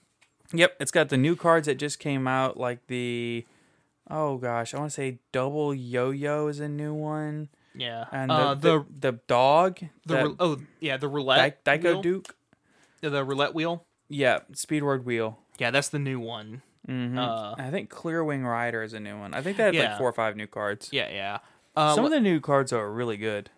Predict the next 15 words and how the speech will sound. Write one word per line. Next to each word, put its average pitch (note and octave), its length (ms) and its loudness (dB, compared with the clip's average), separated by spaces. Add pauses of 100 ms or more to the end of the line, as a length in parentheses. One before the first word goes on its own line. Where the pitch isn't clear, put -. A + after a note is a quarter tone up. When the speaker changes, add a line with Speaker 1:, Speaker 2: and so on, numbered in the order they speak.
(140)
Speaker 2:
Oh, E3+ 160 6
yeah, A#2+ 280 4
like, C3 380 4
uh, D3 220 2
like D3+ 240 2
the, D#3 160 0
uh, D3 140 0
like, D3+ 240 2
like D3 160 -2
in C#3+ 160 -6
pure F#3 200 -2
Speedroid, C3+ 640 -2
the C3 160 0
Speedroid D3 540 -2
wheel B2 640 -4